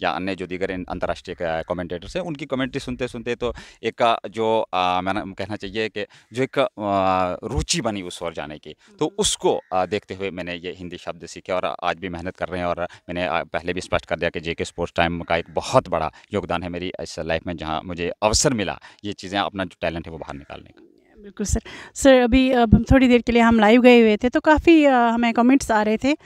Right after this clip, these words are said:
Speaker 2: तो आपके लिए, मतलब, अ, कमेंटेटर से बात करिए, हमें ये डिमांड आ रही थी, वही वजह है कि हम आपसे बात करने आए। तो आप अपना एक्स-, एक्सपीरियंस शेयर करें, आपको कहाँ से ये शौक हुआ कमेंट्री का सर?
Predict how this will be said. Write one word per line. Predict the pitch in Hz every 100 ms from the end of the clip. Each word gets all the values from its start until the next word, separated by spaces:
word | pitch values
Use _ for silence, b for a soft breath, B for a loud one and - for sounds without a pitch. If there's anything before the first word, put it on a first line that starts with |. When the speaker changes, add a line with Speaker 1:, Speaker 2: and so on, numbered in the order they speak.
| b b _
Speaker 2:
तो | 220 220 220 190
आपके | 247 285 311
लिए, | 285 269
मतलब, | 247 233 220
अ, | 208 208
कमेंटेटर | 214 254 277 277 254 233
से | - 214
बात | 196 202
करिए, | 214 214
हमें | 240 226 220
ये | 214
डिमांड | 208 190 190
आ | 190
रही | 208
थी, | 277
वही | 262 285 269
वजह | 226 214
है |
कि | 220
हम | 226
आपसे | 226 - 208
बात | 190 190
करने | - 202 214
आए। | 320 B B B -
तो | 277
आप | 285 302 -
अपना | 240 254 269 262
एक्स-, | 247 - 254 -
एक्सपीरियंस | 262 - 311 294 277
शेयर | - 226
करें, | 202 214 240 247
आपको | 233 - 262 247
कहाँ | 247 262
से | 233 202
ये |
शौक | 202 208 202
हुआ | 208 196
कमेंट्री | 190 190 196 214
का | 208
सर? | -